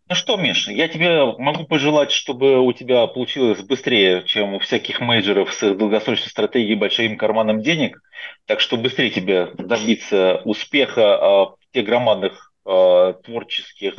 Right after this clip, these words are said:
а, и бизнесовых просторов, потому что, а, ты творец, который, как говорят, конвертировался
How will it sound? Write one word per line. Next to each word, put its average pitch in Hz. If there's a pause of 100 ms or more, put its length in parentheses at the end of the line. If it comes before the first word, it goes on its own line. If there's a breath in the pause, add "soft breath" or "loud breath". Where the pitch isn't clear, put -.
(120)
а, 90 (220 loud breath)
и 127
бизнесовых 127
просторов, 147
потому 95
что, - (440 loud breath)
а, 101
ты 139
творец, 127
который, 107
как 101
говорят, 104
конвертировался 139